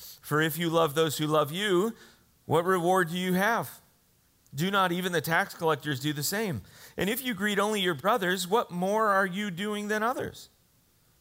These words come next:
Do not even the Gentiles do the same?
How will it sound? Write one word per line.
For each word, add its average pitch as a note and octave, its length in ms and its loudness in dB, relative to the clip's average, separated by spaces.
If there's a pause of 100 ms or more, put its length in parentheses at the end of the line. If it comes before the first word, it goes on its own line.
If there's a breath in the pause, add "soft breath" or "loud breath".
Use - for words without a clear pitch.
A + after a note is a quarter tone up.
(200)
Do D#3+ 200 -2
not D#3 220 0
even C#3+ 260 -2
the B2+ 80 -2
Gentiles G#2+ 560 -4
do G#2 140 -6
the G2 100 -8
same? G2 360 -6